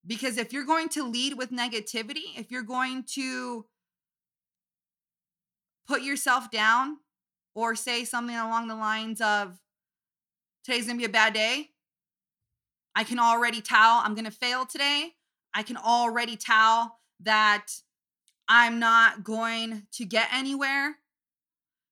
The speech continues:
because the day is gonna be hard, because it's chaotic." I'll always ask them or tell them,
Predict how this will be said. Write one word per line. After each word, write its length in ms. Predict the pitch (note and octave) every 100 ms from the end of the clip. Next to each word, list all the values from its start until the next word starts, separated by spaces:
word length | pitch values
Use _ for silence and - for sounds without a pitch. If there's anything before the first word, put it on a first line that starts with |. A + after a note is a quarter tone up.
| -
because 240 | A3 B3+
the 60 | A3
day 180 | G#3 A3
is 100 | A3
gonna 160 | A#3
be 120 | G#3+ A3
hard, 580 | - B3+ B3+ B3+ B3
because 320 | A3 - G#3+ F#3
it's 180 | F3 -
chaotic." 720 | - A#3+ A#3+ B3 B3 B3 _ _ _ _ _ _ _ _ _ _ _ _ _ _ -
I'll 180 | F3+ -
always 380 | F3 F#3+ G3+ G#3
ask 360 | F#3 F#3 G#3+ -
them 340 | D#3+ D#3 F3 _ _ _ _ _ _ _ _ -
or 180 | G3 E4
tell 340 | - F#4 E4
them, 440 | F#3 E3 E3 A#3